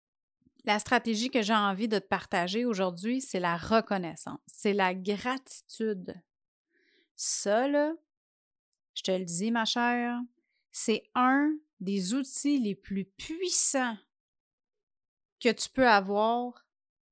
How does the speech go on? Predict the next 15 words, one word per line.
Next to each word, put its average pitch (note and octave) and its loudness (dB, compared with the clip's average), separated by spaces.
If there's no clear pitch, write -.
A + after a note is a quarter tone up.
dans G3+ -2
ta F#3+ -4
vie. E3+ -14
Si - -6
jamais A3 -2
t'as A3+ -2
entendu G3 -4
comme F#3 -6
quelqu'un A#3 -6
qui - -10
est G3+ -10
en F3 -4
train G3+ -8
de F#3+ -2
mourir, F#3+ -4